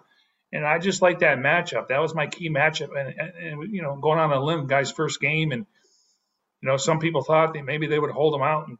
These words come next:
you know, wouldn't show anything, which wasn't, wasn't even accurate. Um, uh, I don't know why. I mean, he's Zach Ertz. It's not like he was in Columbia for two years and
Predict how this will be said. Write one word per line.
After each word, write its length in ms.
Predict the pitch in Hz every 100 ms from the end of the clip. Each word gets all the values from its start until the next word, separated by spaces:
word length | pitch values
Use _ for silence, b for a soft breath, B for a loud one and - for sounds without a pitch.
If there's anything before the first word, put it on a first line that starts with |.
| -
you 100 | 135
know, 220 | 127 135
wouldn't 160 | 143 147
show 180 | - 147
anything, 480 | 156 147 175 170 117
which 360 | 113 - - _ _ _
wasn't, 420 | 131 143 135 131 -
wasn't 300 | 139 135 131
even 180 | 120 110
accurate. 540 | 139 160 117 120 123 -
Um, 320 | 127 120 120 - b b b b b b -
uh, 260 | 139 - - -
I 100 | 151
don't 100 | 147
know 120 | 143
why. 240 | 139 170
I 120 | 139 127
mean, 320 | 131 127 127
he's 380 | 104 131 123 123
Zach 260 | 147 139
Ertz. 180 | 156 165
It's 160 | - 143
not 160 | 151
like 140 | 143 123
he 180 | 123
was 140 | 123 113
in 140 | 120
Columbia 480 | 110 110 147 117 113
for 240 | - 113
two 180 | 110 123
years 360 | 117 117 127 120
and 260 | 113 110